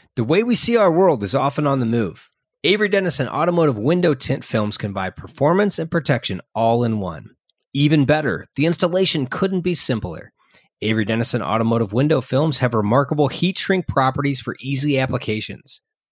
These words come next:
These color-stable films won't fade to purple and are developed with an acrylic hard coat that enables scratch-free installation and time-saving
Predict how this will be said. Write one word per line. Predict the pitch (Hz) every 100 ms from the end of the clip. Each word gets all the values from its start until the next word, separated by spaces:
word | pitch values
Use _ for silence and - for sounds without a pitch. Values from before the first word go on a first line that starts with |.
| _
These | 123 151
color-stable | - 170 180 - 180 160
films | 139 190 175 123
won't | 98 123 175 -
fade | - 196 208
to | 202
purple | - 123 113 117 -
and | 135
are | 117
developed | 104 98 135 135 131
with | 107 113
an | 101
acrylic | - - 165 165
hard | - 139 131
coat | - 104 98
that | 95
enables | 104 127 135 123
scratch-free | - 139 139 160 - - 147 165 -
installation | 147 131 156 143 180 175 - 196 -
and | 143 113
time-saving | - - 170 196 202 196 - - 180 185 185 180